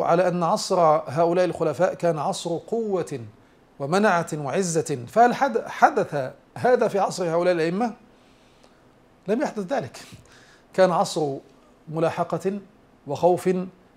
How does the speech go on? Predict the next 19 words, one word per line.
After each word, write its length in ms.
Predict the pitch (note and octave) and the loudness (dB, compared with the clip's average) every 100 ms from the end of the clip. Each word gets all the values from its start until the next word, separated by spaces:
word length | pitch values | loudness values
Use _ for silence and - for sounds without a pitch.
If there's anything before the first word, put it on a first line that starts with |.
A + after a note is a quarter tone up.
| _ | _
وهروب. 460 | E3+ D#3 G#3 G3 A#2+ - - _ _ - | -2 4 6 4 2 -12 -20 _ _ -4
ولذلك 400 | D#3 D#3+ A3 G3+ | 2 6 6 6
يقول 280 | E3+ G#3 - | 4 4 2
شيخ 160 | F#3 | -4
الإسلام 360 | F#3 - G3 F3+ | -6 0 0 2
كلام 300 | E3+ F#3+ F3+ | 2 2 2
مهم 220 | E3 F#3 | 0 0
جدًا، 400 | E3 D3+ C3 A#2+ A#2+ | -2 -4 -6 -8 4
قال: 380 | A#3 A#3 A3+ A3 - - _ _ _ _ _ - - _ - | 8 8 8 4 -8 -20 _ _ _ _ _ -20 -20 _ -4
"من 280 | E3 G3 F3+ | 0 2 6
ظن 320 | G3+ G#3+ F3+ F3 C#3+ C3+ - - - _ F#3+ | 6 6 4 2 2 -6 -20 -20 -20 _ 2
أن 160 | A3+ | 4
هؤلاء 440 | F3+ F#3 F3 F#3 F3+ | 6 6 6 6 6
الاثنى 300 | F3 - D3+ | 2 -4 -2
عشر 340 | D#3+ D#3+ D3+ - | 0 0 -4 -4
هم 220 | G3+ A3 | -2 0
الذين 380 | F#3+ E3+ G#3 D#3+ | 2 2 2 2
تعتقد 520 | D3+ - G3+ F3+ D#3+ | 0 2 2 2 0
الرافضة 720 | D3+ D3 - A3 F3 D3 C3+ | 2 0 2 2 2 0 -6